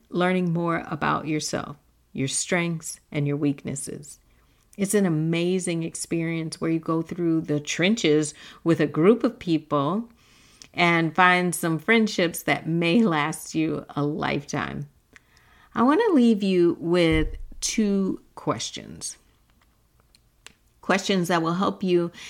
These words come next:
as you embark on your journey into teaching. Number one, what practices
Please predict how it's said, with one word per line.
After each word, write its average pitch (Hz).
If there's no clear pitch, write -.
as 190
you 196
embark 175
on 170
your 160
journey 175
into 156
teaching. -
Number 220
one, 143
what 240
practices 156